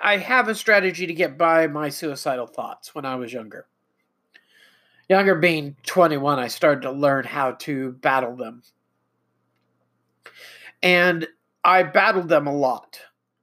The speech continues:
I grew up with those horrible, horrible feelings. Knowing that if I just stood up one more time, took another deep breath, I could beat those feelings. And I did,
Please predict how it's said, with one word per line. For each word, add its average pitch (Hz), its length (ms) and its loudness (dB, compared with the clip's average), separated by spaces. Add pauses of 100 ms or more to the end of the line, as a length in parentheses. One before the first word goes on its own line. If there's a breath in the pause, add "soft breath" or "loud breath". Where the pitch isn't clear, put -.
(100)
I 160 140 2
grew 180 460 0
up 190 240 4
with 175 160 -4
those 143 240 -6
horrible, 165 800 0 (360)
horrible 156 600 0
feelings. 127 680 -14 (3500)
Knowing 196 540 4
that 160 360 4 (240)
if 185 160 0
I 175 100 6
just 214 460 2 (280)
stood - 380 -2
up 180 220 4
one 175 180 -2
more 160 220 -2
time, 127 520 -6
took 220 200 -2
another 196 300 0
deep 170 360 -6
breath, 160 320 4 (140)
I 165 120 4
could 165 200 -6
beat 185 220 -4
those 151 260 2
feelings. 143 460 0
And 151 100 0
I 190 80 4
did, 208 380 2